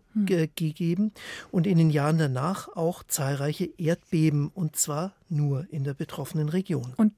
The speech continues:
Speaker 1: daran soll dann der Wirbelsturm Jahre davor schuld gewesen sein?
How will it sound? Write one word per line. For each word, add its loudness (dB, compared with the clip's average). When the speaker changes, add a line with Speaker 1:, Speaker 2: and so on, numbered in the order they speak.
Speaker 1:
daran 0
soll -2
dann 2
der 2
Wirbelsturm 0
Jahre 0
davor -4
schuld -4
gewesen -4
sein? -6